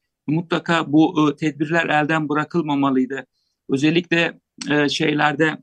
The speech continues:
e, toplu taşıma araçlarında, e, yine maske kullanımı zorunlu olmalıydı. Bu devam etmeliydi. E, okullardaki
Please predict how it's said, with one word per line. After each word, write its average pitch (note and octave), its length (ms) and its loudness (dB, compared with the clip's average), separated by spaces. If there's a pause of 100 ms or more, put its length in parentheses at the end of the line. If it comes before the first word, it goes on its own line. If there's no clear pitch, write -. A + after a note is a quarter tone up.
(240)
e, C#3+ 400 0
toplu C#3+ 280 -2
taşıma D#3+ 360 -4
araçlarında, D3+ 800 -2 (420)
e, C#3+ 80 2
yine D3+ 320 2
maske D#3+ 420 -4
kullanımı D#3 540 -2 (120)
zorunlu E3 460 6
olmalıydı. C3+ 680 2
Bu C3+ 120 -4
devam E3+ 340 2
etmeliydi. C3 640 -2 (460)
E, - 260 -2
okullardaki D#3+ 1120 0